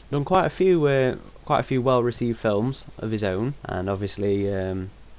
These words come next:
The Monster Squad was, was a relative hit. And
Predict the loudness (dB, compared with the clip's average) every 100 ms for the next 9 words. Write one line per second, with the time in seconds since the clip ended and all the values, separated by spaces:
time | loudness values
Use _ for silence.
0 | -16 -10 -6 -4 -6 -8 -6 -4 -4 -4
1 | -6 -6 -10 -12 -16 -10 -8 -4 -4 -4
2 | -6 -8 -2 -4 -4 -4 0 2 2 0
3 | 0